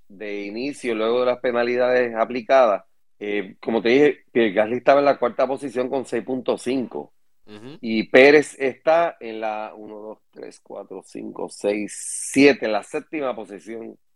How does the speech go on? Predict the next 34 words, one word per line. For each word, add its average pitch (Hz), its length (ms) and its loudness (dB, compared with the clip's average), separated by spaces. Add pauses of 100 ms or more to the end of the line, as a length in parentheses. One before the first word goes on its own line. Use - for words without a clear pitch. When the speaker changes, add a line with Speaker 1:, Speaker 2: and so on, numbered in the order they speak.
(380)
Speaker 1:
con 120 200 -10
siete 123 260 -2
punto 127 260 -8
cero 120 260 -6
cinco, 113 500 -14 (380)
que 104 140 -8
tampoco 110 360 0
está 156 160 2
tan 165 160 0
atrás, 170 340 -8 (160)
pero 113 240 -10
Speaker 2:
No. 117 300 6
Speaker 1:
sí, 151 260 -12 (160)
eh, - 260 -10 (340)
Speaker 2:
Pero 151 200 12
Speaker 1:
en 143 60 12
Speaker 2:
búscate, 143 360 8
Speaker 1:
qualifying, 151 220 6
Speaker 2:
pero 143 220 10
Speaker 1:
sí. 131 60 12
Speaker 2:
búscate 143 400 6
a 151 120 12
ver, 165 480 6
búscate 123 440 4
a 147 120 8
ver 160 400 2 (480)
cuántos 131 640 8
adelantamientos 160 920 6
tiene 196 240 4
Pérez 135 420 6
versus 135 380 6
Pierre 147 240 8
Gasly. 123 380 8
Speaker 1:
Claro. 123 280 -4